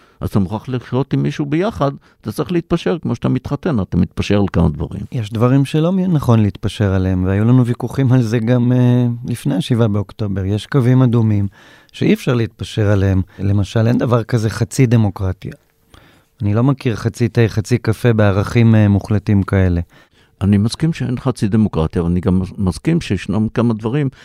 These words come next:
Speaker 1: במערכת המשפטית שאפשר לתקן. אז בואו ננסה את מה שאפשר לתקן במערכת המשפטית.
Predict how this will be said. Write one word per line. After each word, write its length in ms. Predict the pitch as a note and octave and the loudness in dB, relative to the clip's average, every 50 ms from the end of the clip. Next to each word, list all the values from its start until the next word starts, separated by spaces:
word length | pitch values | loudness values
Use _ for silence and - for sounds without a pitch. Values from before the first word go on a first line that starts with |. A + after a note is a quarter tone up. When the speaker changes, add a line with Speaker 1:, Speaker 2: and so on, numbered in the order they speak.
| - _ - | -20 _ -10
Speaker 1:
במערכת 480 | - F#2 F#2+ G2 F#2+ F#2+ G#2+ - - - | -4 0 2 2 2 2 -2 -4 -2 0
המשפטית 480 | A#2 G#2+ - - - A2+ - - B2 - | 0 -2 -2 -2 -6 -6 -4 -4 -6 -4
שאפשר 280 | - G2+ - - G2 | -4 -6 -4 -2 0
לתקן. 460 | F#2 F2+ F2+ - G2+ - - - C2+ - - _ _ _ - - | 0 0 0 -2 -4 -6 -6 -8 -10 -10 -12 _ _ _ -10 -8
אז 140 | F#2 F2 D2+ | -8 -6 0
בואו 180 | - A#2+ C3 | 0 0 2
ננסה 400 | D3 E3 D#3 D3 C3+ - - G3 | 2 0 -2 -4 -4 -4 -2 -4
את 120 | F#3+ - - | -4 -2 -2
מה 120 | B2 B2+ | -4 -4
שאפשר 380 | - - C3 B2 - - C3 C3+ | -2 -2 -4 -4 -2 -4 -4 -4
לתקן 560 | C#3 A#2+ - - G2+ - - F#2 F2+ F#2 E2+ | -4 -4 -4 -6 -6 -2 -2 -2 0 0 0
במערכת 520 | F#2+ F#2+ F2+ F2 F2+ F2 F#2 F2 - - | 0 0 0 0 0 -2 -4 -6 -4 0
המשפטית. 680 | F#2+ F2+ E2+ - - - - - - D2+ D2 - _ | 0 0 0 -2 -8 -12 -10 -6 -6 -6 -6 -6 _